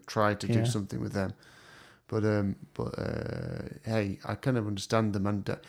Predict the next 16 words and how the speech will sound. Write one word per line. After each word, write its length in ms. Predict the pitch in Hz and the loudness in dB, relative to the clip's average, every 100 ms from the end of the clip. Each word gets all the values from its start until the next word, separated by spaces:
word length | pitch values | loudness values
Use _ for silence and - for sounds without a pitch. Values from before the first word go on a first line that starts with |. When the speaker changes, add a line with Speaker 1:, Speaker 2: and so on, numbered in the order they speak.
| - | 0
Speaker 1:
I 80 | 147 | 6
understand 420 | 143 143 139 127 | 8 8 8 8
that 200 | 117 - | 6 4
may-, 160 | 123 120 | 4 4
they 180 | - 117 | 4 4
were 200 | 110 107 | 6 4
maybe 280 | 113 120 113 | 4 4 4
five 640 | 98 - 110 110 110 101 - - | 0 2 4 6 4 2 -8 -12
to 100 | - | -2
ten 240 | 113 104 | 2 4
years 220 | 107 107 | 4 4
ahead 260 | 98 101 117 | 2 2 4
of 100 | 110 | 2
themselves, 540 | 98 95 98 95 101 | 0 2 2 2 2
weren't 260 | 113 113 - | 4 4 4
they? 200 | 101 | 0